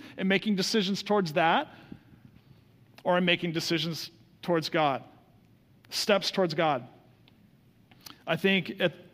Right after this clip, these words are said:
it's pretty obvious to know that when we lose that joy of our salvation, where typically we're at.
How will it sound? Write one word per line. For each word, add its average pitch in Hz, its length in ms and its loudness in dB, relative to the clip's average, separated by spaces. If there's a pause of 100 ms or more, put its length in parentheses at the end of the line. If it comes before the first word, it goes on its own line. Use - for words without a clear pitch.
(100)
it's 160 160 -6
pretty 202 280 2
obvious 175 400 4
to 175 100 -4
know 165 220 0
that 160 120 0
when 165 140 -4
we 170 100 0
lose 175 420 6
that 170 240 2
joy 170 280 2
of 165 80 0
our 156 100 -2
salvation, 151 760 -4 (460)
where 185 380 4
typically 180 680 0
we're 151 220 -2
at. 151 340 0